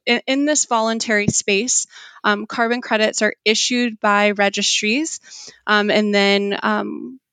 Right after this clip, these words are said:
client, uh, you know, emitters of carbon can purchase these credits, and those transactions are, you know, logged on these, uh, registries of carbon credits.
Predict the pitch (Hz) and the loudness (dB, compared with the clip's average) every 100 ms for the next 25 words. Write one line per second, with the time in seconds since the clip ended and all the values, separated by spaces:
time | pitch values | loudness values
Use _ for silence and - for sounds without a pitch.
0 | _ - 214 208 202 208 202 196 233 _ | _ -2 2 4 4 2 2 0 -4 _
1 | - 208 190 - _ _ - 233 220 220 | -8 -4 -4 -6 _ _ 0 2 4 4
2 | 247 247 - 214 208 294 302 220 - 220 | 2 0 0 0 2 0 -2 -4 0 -2
3 | - 240 226 - 214 - 208 208 247 - | 0 0 0 -4 -6 -2 0 2 0 0
4 | 220 214 208 - - - 226 226 202 208 | 0 2 0 0 -2 0 0 2 0 0
5 | - 214 208 208 - - - - - - | 0 0 0 -2 -8 -14 -20 -20 -14 -2
6 | 202 202 196 196 190 208 196 196 196 208 | 2 4 4 4 0 -2 -2 -2 0 2
7 | 202 208 233 240 - 208 208 208 202 208 | 4 4 2 -2 0 2 2 0 -2 -2
8 | 202 202 - - 226 220 214 - _ 202 | -2 -2 -4 -4 -2 -2 -4 -10 _ 0
9 | 220 220 220 214 - 220 208 294 - - | 2 2 2 0 -2 0 0 0 -2 -2
10 | 220 - 208 208 208 208 208 214 | -2 0 0 0 -2 0 0 0